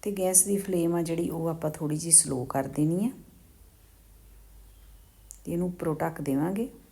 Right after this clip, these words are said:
ਇਹ ਪੰਜ ਮਿੰਟ ਆਪਾਂ ਪਕਾਈਆਂ ਉੱਪਰੋਂ ਢੱਕ ਕੇ। ਤੇ ਹੁਣ ਆਪਾਂ ਇਹਦੇ ਵਿੱਚ ਥੋੜ੍ਹਾ ਜਿਹਾ ਪਾਣੀ ਪਾ ਦਿਆਂਗੇ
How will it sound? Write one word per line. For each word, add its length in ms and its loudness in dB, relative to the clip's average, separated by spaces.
ਇਹ 100 0
ਪੰਜ 320 8
ਮਿੰਟ 300 2
ਆਪਾਂ 220 2
ਪਕਾਈਆਂ 440 4
ਉੱਪਰੋਂ 300 0
ਢੱਕ 240 0
ਕੇ। 100 -2
ਤੇ 140 0
ਹੁਣ 200 2
ਆਪਾਂ 240 0
ਇਹਦੇ 200 2
ਵਿੱਚ 240 -2
ਥੋੜ੍ਹਾ 340 0
ਜਿਹਾ 120 0
ਪਾਣੀ 360 4
ਪਾ 200 0
ਦਿਆਂਗੇ 380 -6